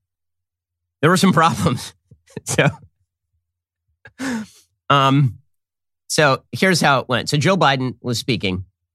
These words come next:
and she made two boo-boos in the course of about fifteen seconds here. But don't worry, she's a doctor, guys. Stop making fun of Joe Biden. In fact, if you're a, if you're a three-star general and you make fun of Doctor Jill Biden's degree,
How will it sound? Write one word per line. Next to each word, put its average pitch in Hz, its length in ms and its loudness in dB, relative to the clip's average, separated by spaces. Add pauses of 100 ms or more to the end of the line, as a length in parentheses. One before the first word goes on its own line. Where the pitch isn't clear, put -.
(500)
and 120 360 0
she - 140 -2
made 165 220 2
two 185 140 0
boo-boos 110 460 0
in 120 120 0
the 107 80 0
course 120 280 -2
of 113 60 -4
about 95 220 -2
fifteen 120 360 -2
seconds 101 380 -4
here. 78 200 -6
But 113 180 -2
don't 247 260 4
worry, 139 380 0 (200)
she's 147 260 -4
a 147 80 2
doctor, 170 580 0
guys. 101 560 -4
Stop 165 320 0
making 190 260 -2
fun 202 220 0
of 170 100 0
Joe 175 200 0
Biden. 139 400 0 (240)
In 131 80 -2
fact, 160 200 0
if 143 100 -2
you're 156 160 2
a, 151 160 -2
if 117 100 -6
you're 160 100 2
a 156 60 0
three-star 190 380 0
general 175 400 0
and 139 100 0
you 131 40 2
make 135 160 -2
fun 156 240 2
of 120 120 -4
Doctor 135 260 0
Jill 139 160 -2
Biden's 131 320 0
degree, 123 360 -4